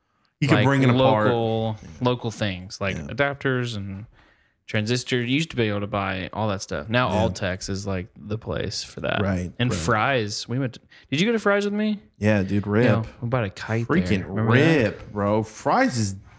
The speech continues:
Speaker 1: just
Speaker 2: It's dying.
Speaker 1: empty.
Speaker 2: Yeah. It was like, I'd never been in when it was actually
Speaker 1: I watched,
Speaker 2: full.
Speaker 1: I watched a whole documentary about, um, the decline of Fry's. A
Speaker 2: There's a
Speaker 1: couple
Speaker 2: documentary?
Speaker 1: Mm-hmm.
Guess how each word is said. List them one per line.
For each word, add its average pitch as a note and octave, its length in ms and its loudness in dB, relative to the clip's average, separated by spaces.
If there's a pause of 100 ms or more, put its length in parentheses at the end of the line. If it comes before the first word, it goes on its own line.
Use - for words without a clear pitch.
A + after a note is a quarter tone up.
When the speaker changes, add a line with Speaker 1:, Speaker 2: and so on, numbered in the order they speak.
Speaker 1:
just A2+ 160 -4
Speaker 2:
It's A#2+ 140 -4
dying. C#3+ 360 6
Speaker 1:
empty. - 480 -4
Speaker 2:
Yeah. F#2 260 -2 (320)
It - 60 -4
was B2+ 100 2
like, C3 100 2
I'd A#2 120 2
never B2 220 0
been A2 220 -2
in A2 200 0
when G#2+ 80 -2
it G2+ 60 -2
was F#2+ 160 -2
actually G#2+ 320 2
Speaker 1:
I - 20 2
watched, B2 240 6
Speaker 2:
full. G2+ 120 -6 (200)
Speaker 1:
I C#3 80 2
watched G#3 320 0
a C3+ 80 4
whole D3 160 2
documentary C#3 720 4
about, G#2 500 2
um, F#2+ 540 2
the A2 100 4
decline G2+ 400 2
of G2 80 0
Fry's. G2+ 440 2
A G2+ 40 -6
Speaker 2:
There's C#3 220 0
a D3 40 2
Speaker 1:
couple C3 80 2
Speaker 2:
documentary? A#2 760 0
Speaker 1:
Mm-hmm. A#2 880 0